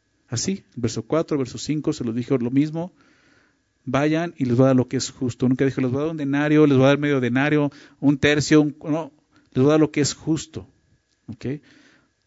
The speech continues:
Todos sus obreros que trabajaron menos que los primeros accedieron sin contrato, digámoslo así. Entonces, ¿cómo? Pues solo confiando en la palabra del padre de familia.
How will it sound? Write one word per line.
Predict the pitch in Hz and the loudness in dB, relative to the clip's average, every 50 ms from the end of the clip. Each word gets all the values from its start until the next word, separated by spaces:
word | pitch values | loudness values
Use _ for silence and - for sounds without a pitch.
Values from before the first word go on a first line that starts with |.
| _ - | _ 4
Todos | 156 170 185 175 | 6 6 6 4
sus | - 185 - 190 | 2 0 2 2
obreros | 175 160 160 160 151 135 127 - - | 4 6 6 6 6 4 4 0 -4
que | - 131 | -8 -6
trabajaron | - 120 117 117 - 147 147 147 143 135 | -4 -4 -4 -2 2 2 2 4 4 2
menos | 135 143 151 156 156 147 - | 2 2 2 2 0 -2 -2
que | - 139 | -4 -6
los | 131 120 | -6 -6
primeros | - 139 127 135 131 127 131 139 - - - _ _ _ _ _ _ _ _ _ - | -6 -4 -2 0 0 0 -2 -4 -6 -10 -18 _ _ _ _ _ _ _ _ _ -8
accedieron | 127 131 - - - 139 131 139 143 143 147 151 147 | -8 -6 -4 -4 -2 -2 0 2 2 2 2 0 -2
sin | - - - 135 135 135 | -4 -4 -2 -2 -2 -2
contrato, | 127 - 120 117 107 - 120 127 135 131 - 113 101 | -2 -4 -6 -6 -6 -6 -6 -6 -6 -6 -8 -12 -12
digámoslo | 98 104 110 117 123 127 113 | -10 -6 -4 -2 -2 -2 -2
así. | 101 - - - 160 214 240 - _ _ _ _ _ _ _ _ _ _ _ _ _ _ | -4 -4 -4 -4 -4 -4 -6 -12 _ _ _ _ _ _ _ _ _ _ _ _ _ _
Entonces, | - 135 117 - 147 143 151 143 | -10 -8 -4 -4 -4 -4 -4 -4
¿cómo? | - - 180 170 123 - - _ _ _ _ _ _ _ | -2 -2 -2 -2 -2 -6 -10 _ _ _ _ _ _ _
Pues | - 131 - | -8 -2 2
solo | 147 147 156 156 | 4 4 4 4
confiando | - 143 131 131 135 139 147 | 4 2 0 2 0 2 2
en | 143 | 2
la | 131 117 - | 2 0 -2
palabra | 127 120 123 131 131 131 | -2 -4 -2 -2 -2 -2
del | 127 117 110 | -4 -4 -6
padre | - 123 127 123 123 | -6 -8 -8 -8 -10
de | 123 | -12
familia. | - 104 104 104 107 107 107 | -12 -12 -12 -12 -12 -14 -16